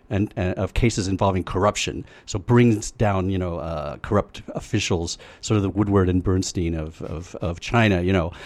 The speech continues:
And they did this show, and it was very interesting because the, the, the person who was talking about Bao Gong, and it was all in, a, in an innocent historical t-, context, was throwing out references to,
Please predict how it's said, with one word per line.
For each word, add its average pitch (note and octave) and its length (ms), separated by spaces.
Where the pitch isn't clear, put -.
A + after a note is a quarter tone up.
And E3+ 120
they F#3+ 80
did C#4+ 260
this F3 140
show, B3+ 280
and G3 60
it - 20
was E3+ 120
very G#3+ 280
interesting A#2 520
because B2 320
the, A2 160
the, G2+ 340
the G#2 80
person C3 260
who A#2+ 60
was A2 160
talking B2 300
about F#2 320
Bao G#2+ 180
Gong, A#2 220
and - 0
it A#2 60
was A2+ 120
all E3 220
in, C#3 100
a, B2+ 40
in B2+ 180
an A#2+ 60
innocent A#2+ 420
historical G2 480
t-, - 240
context, B2+ 480
was C3+ 200
throwing D#3+ 300
out C#3+ 160
references B2+ 480
to, A2+ 200